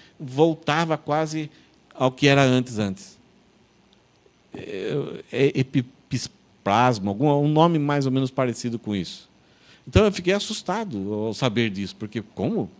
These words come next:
E era uma forma deles falar, "Olha, eu não sou mais igual quando eu era circuncidado." Então, era algum jeitinho que eles davam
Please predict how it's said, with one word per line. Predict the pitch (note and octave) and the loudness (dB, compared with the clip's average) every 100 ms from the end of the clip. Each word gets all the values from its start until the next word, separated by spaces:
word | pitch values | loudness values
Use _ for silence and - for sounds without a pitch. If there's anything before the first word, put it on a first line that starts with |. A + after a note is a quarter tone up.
| - - - | -20 -10 0
E | |
era | C3+ D3 | 2 4
uma | F#3 | 2
forma | F#3+ D#3 D#3 E3+ | 2 4 6 4
deles | E3 E3+ E3+ | 2 2 4
falar, | E3+ C#3+ C3+ | 4 6 6
"Olha, | C3+ C#3+ C3 - - _ _ | 6 4 -2 -10 -20 _ _
eu | C3+ C3+ | 4 4
não | D3 D#3 | 6 4
sou | C#3+ - - E3 G3 G3+ F#3+ - _ _ _ - | 2 -2 6 8 8 6 0 -14 _ _ _ -4
mais | B2 C3 C3+ C#3+ C3+ | 0 2 2 2 0
igual | B2 B2 B2 C#3 C3+ | 0 4 6 6 4
quando | - C3+ B2 | 2 2 4
eu | |
era | B2+ B2+ | 2 0
circuncidado." | - A#2 A#2+ A#2+ A2+ G#2+ G#2 | -4 -6 -6 -6 -4 -2 -2
Então, | G2 F#3 | 0 2
era | G#3 | 4
algum | E3+ C4+ | 4 2
jeitinho | B3+ G3 - F3 | 2 2 2 0
que | E3+ D#3 | 2 0
eles | C3 | 0
davam | A2+ B2 D3 | 2 2 2